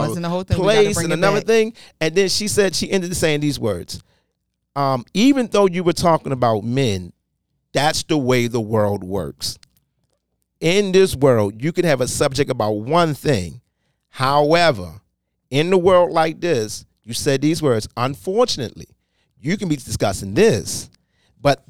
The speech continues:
Speaker 2: these other things will come up. So they have to be addressed." So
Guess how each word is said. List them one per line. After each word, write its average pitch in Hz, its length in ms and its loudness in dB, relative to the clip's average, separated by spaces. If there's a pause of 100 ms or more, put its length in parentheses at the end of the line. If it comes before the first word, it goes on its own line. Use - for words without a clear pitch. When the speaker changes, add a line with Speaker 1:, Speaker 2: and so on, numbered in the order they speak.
Speaker 2:
these 180 460 0
other 160 200 0
things 131 460 -2
will 123 240 0
come 120 220 -2
up. 92 160 -4 (240)
So 139 180 -2
they 135 160 2
have 139 320 -4
to 101 80 -10
be 98 160 -8
addressed." 90 500 -12 (540)
So - 180 2